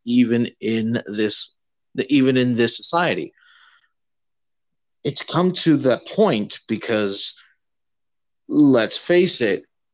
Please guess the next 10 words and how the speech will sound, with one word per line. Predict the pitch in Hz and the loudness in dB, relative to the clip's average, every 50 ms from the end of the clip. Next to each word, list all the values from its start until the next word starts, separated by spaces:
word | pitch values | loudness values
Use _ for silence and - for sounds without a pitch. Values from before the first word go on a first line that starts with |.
| _ _ _ | _ _ _
with | - 160 135 139 135 | -2 2 2 2 2
so | - - - - - 170 160 175 175 | 2 -2 -2 -4 -4 -4 -4 -4 -4
many | 170 147 135 135 139 151 185 185 156 | -4 -6 -6 -4 -6 -6 -4 -4 -4
of | 127 104 104 | -6 -4 -6
us | 107 104 - - | -8 -6 -6 -6
around, | 110 104 110 127 143 143 135 120 113 104 - - | -4 -2 0 0 2 2 2 0 0 -2 -4 -2
it | 117 135 135 | -2 0 2
is | 143 135 - - _ _ _ - | 0 0 -2 -8 _ _ _ 2
only | 139 156 185 196 202 202 190 185 180 175 170 165 156 - - - | 4 6 6 6 6 6 4 4 4 4 4 2 2 -2 -6 -2
inevitable, | - 160 139 131 135 156 165 147 135 117 117 95 85 101 101 98 95 - - | 0 2 2 2 2 2 0 0 0 0 0 0 0 -2 -2 -2 -4 -6 -10